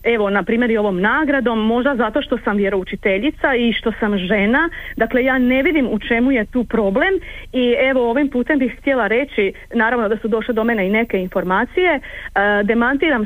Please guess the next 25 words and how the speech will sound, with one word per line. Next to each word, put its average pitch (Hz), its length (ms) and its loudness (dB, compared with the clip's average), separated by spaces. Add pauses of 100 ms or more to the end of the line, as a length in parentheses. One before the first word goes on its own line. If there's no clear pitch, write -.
sve 294 180 -2
te 277 100 0
lažne, 233 460 0
neutemeljene 202 1000 0
i 208 180 0
neargumentirane 214 1200 0
komentare. 165 800 -2 (300)
Kao 269 200 0
što 247 140 -2
sam 226 160 -2
rekla, 247 300 0
svi 370 100 -2
kandidati 196 600 0
imali 233 440 0
su 214 60 0
jednake 226 460 0
uvjete 262 400 0
i 214 120 -2
sve 302 100 2
je 277 60 2
od 202 100 -4
početka 220 460 -2
bilo 220 240 0
transparentno. 180 840 -2
E, 381 120 0